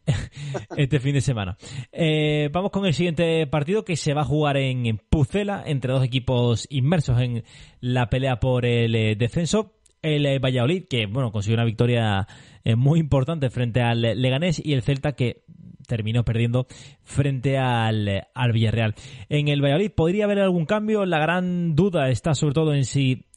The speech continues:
eh, Kiko Olivas, eh, llega al partido. De momento tenemos a Joaquín en el once porque,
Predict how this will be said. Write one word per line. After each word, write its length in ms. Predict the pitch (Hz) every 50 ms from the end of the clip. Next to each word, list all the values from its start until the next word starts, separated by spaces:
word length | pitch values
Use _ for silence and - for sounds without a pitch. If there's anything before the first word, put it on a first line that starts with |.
| _ _
eh, 420 | - 160 143 139 135 131 131 131 127 - - - -
Kiko 180 | - 180 160 165
Olivas, 420 | 156 156 156 151 143 123 113 - 147
eh, 140 | 135 123 113
llega 500 | 113 135 143 135 135 127 123 120 117 110
al 240 | - - 131 135 123
partido. 520 | 117 123 120 - 170 202 202 214 202 - -
De 160 | 143 131 143
momento 400 | 135 131 151 165 156 131 123 110
tenemos 340 | 120 123 131 135 135 127 -
a 60 | 143
Joaquín 320 | - 120 113 - 135 135 131
en 80 | 127
el 60 | 120
once 260 | 123 131 127 - 143 131
porque, 420 | 135 131 117 - - 117 110 107